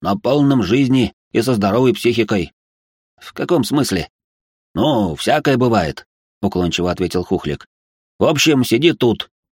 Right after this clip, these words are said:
Такси скоро приедет, а у меня отпуск». «Какой отпуск?»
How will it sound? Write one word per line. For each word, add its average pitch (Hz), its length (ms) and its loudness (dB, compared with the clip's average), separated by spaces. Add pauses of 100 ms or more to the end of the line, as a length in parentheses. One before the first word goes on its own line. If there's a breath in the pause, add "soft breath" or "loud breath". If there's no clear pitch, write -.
(140)
Такси 101 340 0
скоро 123 280 0
приедет, 110 560 0 (260)
а 90 180 -2
у 98 60 0
меня 123 340 2 (100)
отпуск». - 520 -4 (960)
«Какой 160 440 2
отпуск?» - 560 -2